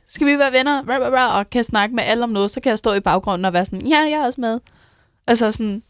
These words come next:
det, det, <laughs> ja, det,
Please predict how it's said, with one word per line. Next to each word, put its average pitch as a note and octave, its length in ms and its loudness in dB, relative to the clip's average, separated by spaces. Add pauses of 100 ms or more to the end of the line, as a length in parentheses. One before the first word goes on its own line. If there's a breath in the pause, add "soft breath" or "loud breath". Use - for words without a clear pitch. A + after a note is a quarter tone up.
(120)
det, A#3 280 0 (100)
det, A#3 160 2 (200)
<laughs> - 1600 -8
ja, G#3 120 2 (320)
det, G3+ 600 0